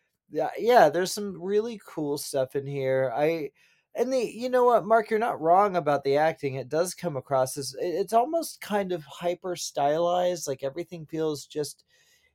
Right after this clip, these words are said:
and I, I think, I don't think these movies are made for the realism in,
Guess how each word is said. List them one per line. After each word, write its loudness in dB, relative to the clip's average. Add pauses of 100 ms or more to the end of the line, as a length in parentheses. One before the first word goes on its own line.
(120)
and 4
I, 2
I 2
think, -8
I 2
don't -4
think -6
these -4
movies 0
are 0
made -4
for -8
the -8
realism -6
in, -14